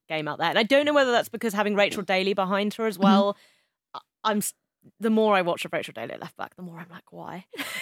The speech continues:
Speaker 1: Um, and I think you could see it in the defence. Like, part of when we're talking about playing it from the back, like, it was crazy. The am-,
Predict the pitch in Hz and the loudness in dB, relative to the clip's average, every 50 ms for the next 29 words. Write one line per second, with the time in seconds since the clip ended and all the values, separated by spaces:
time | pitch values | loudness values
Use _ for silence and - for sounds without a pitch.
0 | - - - 214 208 240 240 262 247 220 - - - - 262 277 294 330 330 339 | 0 2 4 4 4 4 4 4 2 2 -2 -2 0 2 4 6 6 6 4 4
1 | 349 403 311 - 339 339 311 294 285 233 - 302 339 294 - - 190 - - - | 2 2 2 2 2 2 2 2 0 -2 0 0 0 0 2 0 0 0 0 0
2 | 233 254 233 - 254 262 233 220 233 233 240 208 - - 226 226 220 - - 208 | 2 2 2 2 2 2 0 0 0 0 -2 -2 0 0 -2 -2 -2 -4 -6 -8
3 | 196 - 226 214 - - - 160 - - _ _ _ - 233 220 226 - - 247 | -4 0 0 0 -2 -4 -6 -8 -8 -8 _ _ _ -4 -4 -2 -4 -6 -4 -2
4 | 247 247 202 208 151 175 185 185 185 - _ - 208 202 | -2 -2 -2 -4 -4 -2 -2 -2 -4 -4 _ -4 -4 -4